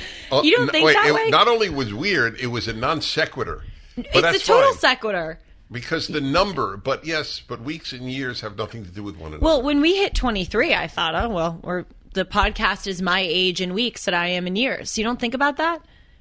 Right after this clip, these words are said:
Speaker 1: Niet. I'll tell you what I'm thinking about, as always, 'cause I, <laughs> 'cause, you know, I have a certain preoccupation with finding you the right man.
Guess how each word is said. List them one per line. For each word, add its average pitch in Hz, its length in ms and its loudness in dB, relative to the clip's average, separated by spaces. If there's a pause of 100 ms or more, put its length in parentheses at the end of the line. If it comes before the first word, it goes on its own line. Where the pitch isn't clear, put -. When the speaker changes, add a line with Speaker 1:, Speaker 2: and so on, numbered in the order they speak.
Speaker 1:
Niet. 95 320 -4 (880)
I'll 92 140 -6
tell - 180 0
you 135 80 -4
what 120 160 -4
I'm 98 120 -6
thinking 80 380 -10
about, 67 320 -14 (920)
as 95 380 -4
always, 90 540 -4 (640)
'cause - 180 -18
I, - 60 -14 (720)
<laughs> - 1040 -20
'cause, 78 140 -12
you 95 140 -6
know, 90 160 -4
I 92 100 -6
have 95 160 -4
a 82 60 -12
certain 104 320 -8
preoccupation 87 880 -12 (340)
with - 100 -16
finding 87 460 -10
you 80 120 -12
the 78 120 -10
right 76 300 -10
man. 69 180 -18